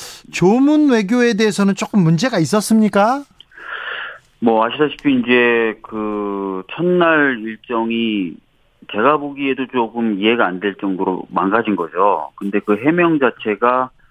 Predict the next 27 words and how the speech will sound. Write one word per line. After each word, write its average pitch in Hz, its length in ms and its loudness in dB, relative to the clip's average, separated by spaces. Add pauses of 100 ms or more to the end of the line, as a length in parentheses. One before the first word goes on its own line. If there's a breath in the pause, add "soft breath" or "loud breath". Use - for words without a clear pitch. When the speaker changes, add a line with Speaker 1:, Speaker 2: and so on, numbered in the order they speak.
(400)
Speaker 2:
어, 90 260 -6
또 98 640 0
문제를 107 720 0 (540)
오히려 101 300 -2
더 87 220 -8
키운 190 240 0
것 180 80 2
같고요. 92 600 -2 (720 loud breath)
어, 117 500 0
영국 135 380 0
현지의 151 420 0
교통 135 340 -4
사정이라든지 113 840 -2
이런 98 320 -6
것들을 98 640 -4 (1120)
출발할 147 460 0
때나 90 260 -4
아니면 95 420 -2 (800)
여러 101 160 2
가지 101 180 0
조율할 113 380 0 (140)
때 90 380 2
몰랐을 123 500 0
리 170 40 0
없을 123 300 -2
것 95 140 -8
같고요. 110 500 -6